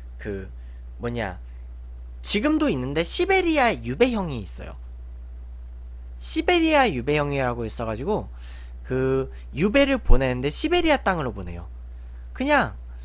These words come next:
그, 그냥 시베리아 어딘가로 그냥 데려다 놓고 그냥 거기서 살라고 냅두는 거예요.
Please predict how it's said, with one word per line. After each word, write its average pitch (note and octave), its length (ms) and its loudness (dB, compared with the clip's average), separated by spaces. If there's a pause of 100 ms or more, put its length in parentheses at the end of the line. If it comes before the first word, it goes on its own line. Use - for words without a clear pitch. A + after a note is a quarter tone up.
(260)
그, D#3+ 640 4 (1040)
그냥 G#3+ 300 4
시베리아 D#4+ 500 4
어딘가로 E3 560 4
그냥 C#3+ 300 0
데려다 D3 340 2
놓고 G#2+ 460 0 (840)
그냥 G3 340 2
거기서 F#3+ 380 -2
살라고 C4 400 2
냅두는 C3 460 -2
거예요. F2+ 240 -8